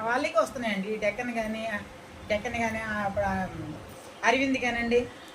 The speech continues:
అలాగే ఇప్పుడు డివిఎస్ కానీ కంపెనీల వల్ల గర్భిణీ స్త్రీలకు ఇబ్బందికరం వస్తుంది. ఆ, మనుషులకి అందాన్ని కోల్పోతున్నారు.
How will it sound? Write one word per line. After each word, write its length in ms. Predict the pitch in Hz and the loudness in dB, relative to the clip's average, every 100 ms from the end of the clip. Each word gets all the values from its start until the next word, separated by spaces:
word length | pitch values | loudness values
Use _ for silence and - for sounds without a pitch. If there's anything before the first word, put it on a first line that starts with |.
| - - - | -16 -14 -4
అలాగే 280 | 208 226 226 | 0 2 2
ఇప్పుడు 220 | 202 208 190 165 - - - - - 151 | 0 -2 -2 -4 -6 -6 -8 -8 -4 -2
డివిఎస్ 320 | 196 254 294 - | 6 8 8 6
కానీ 160 | 269 | 0
కంపెనీల 440 | 262 233 247 254 233 | 0 0 0 2 2
వల్ల 340 | 220 190 185 190 - - - - | 4 2 0 -4 -10 -14 -12 6
గర్భిణీ 300 | 233 254 277 | 8 8 6
స్త్రీలకు 600 | 302 277 285 277 277 262 262 - | 2 2 0 2 4 4 2 -4
ఇబ్బందికరం 560 | 208 220 240 240 226 226 | -2 0 0 0 2 2
వస్తుంది. 480 | 220 - 220 220 233 - - - 202 | 0 -4 0 0 0 -4 -12 -8 0
ఆ, 220 | 220 214 214 | 2 2 0
మనుషులకి 460 | 214 247 302 294 | 0 0 -2 2
అందాన్ని 480 | 285 226 226 262 254 | 4 4 4 2 2
కోల్పోతున్నారు. 840 | 220 220 202 233 226 208 202 208 | 0 0 0 -2 0 0 2 0